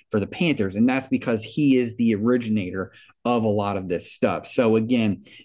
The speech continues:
this stuff has been around forever. What is unique, though, is that they are doing this from a two high shell. Now, the middle of the field open stuff obviously is gonna be played from a two high shell,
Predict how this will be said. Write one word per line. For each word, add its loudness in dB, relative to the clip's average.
this 2
stuff 0
has -4
been 0
around 0
forever. -2
What 2
is 2
unique, 0
though, -2
is -2
that 2
they 4
are 2
doing 4
this -4
from 0
a 0
two -2
high -2
shell. -2
Now, 2
the 2
middle 6
of 4
the -2
field 2
open 0
stuff -4
obviously 0
is 2
gonna 2
be 2
played -4
from 2
a 0
two -2
high -2
shell, -2